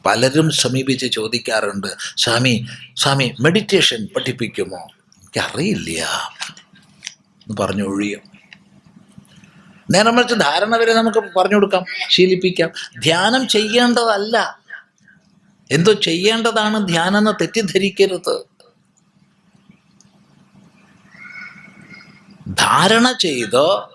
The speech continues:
അന്തഃകരണം അനായാസേന അചഞ്ചലമായി ആ ഒരു തത്വത്തിൽ ഉറച്ചിരിക്കുന്ന അവസ്ഥാവിശേഷമാണത്. അത് സ്വാഭാവികമാണ്, സഹജമാണ്, അത് ചെയ്യേണ്ടതല്ല.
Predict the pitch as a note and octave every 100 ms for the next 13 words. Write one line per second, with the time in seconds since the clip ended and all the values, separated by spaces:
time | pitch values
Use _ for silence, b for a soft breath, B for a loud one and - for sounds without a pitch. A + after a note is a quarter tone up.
0 | - _ _ _ _ _ _ _ _ _
1 | _ B2+ D3+ F#3 A3 - G#3+ A3 A3 A#3+
2 | A#3+ - - C3+ D3+ F3+ G#3 G3+ G#3 G#3
3 | - G3+ G#3 G#3+ - C3+ F3+ F#3+ G#3 A3
4 | G#3+ G#3 G3+ G3 G3+ B3 D4 b b _
5 | D#3 F3+ G3+ G3+ F#3+ D#3 - G3 G3 F#3+
6 | D#3+ D3+ G3 G3+ B3 A3 G#3 G3+ F3+ D#3+
7 | F3 - A3 G#3 G#3 G#3 G#3 G3+ G#3+ A3
8 | G#3+ G#3+ G3+ G3+ B D#3 G#3 F3+ E3 F#3
9 | F3+ G#3 G#3+ G#3+ G#3 G3+ G3 F#3 - -
10 | G3 A3+ A3 A3 G#3+ F#3+ F3+ E3+ F3+ G#3
11 | G#3 G3+ F3+ F3+ G3+